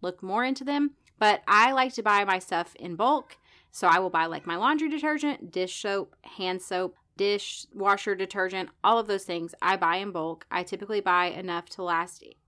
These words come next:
a couple months up to four months. It just kind of depends because it eliminates the amount of times that I'm having to think about it. So only having to think about buying it once every two to four months. And on top of that,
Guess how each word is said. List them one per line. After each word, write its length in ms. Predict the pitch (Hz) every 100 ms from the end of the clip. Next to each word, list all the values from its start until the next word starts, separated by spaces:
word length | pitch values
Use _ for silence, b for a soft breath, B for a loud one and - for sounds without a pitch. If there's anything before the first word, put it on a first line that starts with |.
| -
a 80 | 202
couple 280 | 196 269 277
months 280 | 254 247 247 -
up 200 | 190 -
to 500 | 202 185 185 180 - _
four 320 | _ - 220 202
months. 440 | 190 190 - - B B B
It 140 | 190
just 180 | 196 196
kind 160 | - 185
of 80 | 170
depends 500 | 175 185 - - - B B
because 340 | - 220 220 208
it 280 | 214 214 -
eliminates 560 | 196 196 208 208 190 -
the 100 | 190
amount 180 | 180
of 60 | 170
times 600 | - 175 175 175 175 -
that 100 | 175
I'm 140 | 170 170
having 220 | 175 175
to 100 | 170
think 280 | - 156 202
about 220 | 226 277
it. 200 | 320 -
So 300 | - 185 185 _ 214
only 200 | 233 240
having 200 | 233 233
to 60 |
think 180 | 233 220
about 200 | 214 185
buying 260 | 190 190 190
it 200 | 185 -
once 380 | 196 196 202 196
every 480 | 190 196 185 190 196 _ -
two 420 | - 226 220 226
to 120 | 240
four 240 | 226 233 240
months. 420 | 175 175 - - B B B -
And 200 | 226 247
on 100 | 240
top 180 | 226 220
of 120 | 208
that, 240 | 202 196